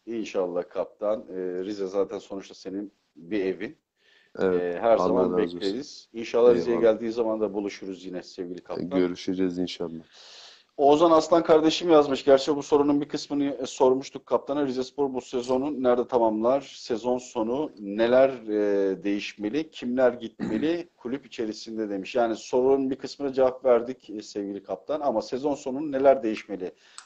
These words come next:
Speaker 1: E, ve kimler gitmeli kulüp içerisinden? Siz, e, Kürşat Duymuş
Speaker 2: Ben
Speaker 1: olarak, eski bir futbolcu olarak neler söylersin bu soruya?
Speaker 2: Ben şöyle bir şey söylüyorum. Diyorum ki, şimdi şunu söylüyorlar. Diyorlar ki, "Arkadaşlar, e, Rizespor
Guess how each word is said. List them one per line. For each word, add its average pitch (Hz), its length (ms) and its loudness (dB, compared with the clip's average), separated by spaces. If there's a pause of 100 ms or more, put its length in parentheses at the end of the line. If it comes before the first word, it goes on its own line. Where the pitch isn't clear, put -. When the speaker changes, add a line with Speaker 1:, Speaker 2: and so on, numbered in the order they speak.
(140)
Speaker 1:
E, 95 300 0
ve 120 120 0
kimler 139 320 0
gitmeli 110 320 -6
kulüp - 260 -14
içerisinden? 101 460 -10
Siz, 101 260 -12
e, 101 400 0
Kürşat 123 440 -2
Duymuş 180 300 2
Speaker 2:
Ben 117 40 0
Speaker 1:
olarak, 101 380 -2
eski 135 260 -4
bir 131 40 0
futbolcu 123 440 -2
olarak 131 180 0
neler 127 260 4
söylersin 101 580 -4
bu 101 260 -6
soruya? 90 340 -6
Speaker 2:
Ben 170 140 4
şöyle 170 300 0
bir 151 60 -6
şey 165 160 2
söylüyorum. 127 640 0
Diyorum 160 340 6
ki, 87 360 -6 (520)
şimdi 135 640 2 (300)
şunu 156 280 4
söylüyorlar. 104 540 6
Diyorlar 147 340 6
ki, 107 140 4
"Arkadaşlar, 131 680 2 (760)
e, 107 60 -2 (840)
Rizespor 120 760 4